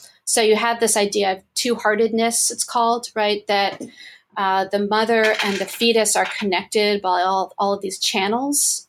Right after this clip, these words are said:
and the nutrients are going back and forth, but also all kinds of emotions and mental states are kind of communicated in these,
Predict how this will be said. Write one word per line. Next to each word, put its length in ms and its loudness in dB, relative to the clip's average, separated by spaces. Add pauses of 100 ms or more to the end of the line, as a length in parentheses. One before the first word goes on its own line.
and 260 0
the 200 0
nutrients 760 2
are 80 2
going 280 4
back 240 0
and 120 -2
forth, 380 2
but 100 0
also 320 2
all 180 2
kinds 280 -4
of 100 -4
emotions 720 -2
and 120 -4
mental 240 -4
states 420 2
are 80 -4
kind 220 -4
of 80 -2 (400)
communicated 920 0
in 200 -2
these, 420 -2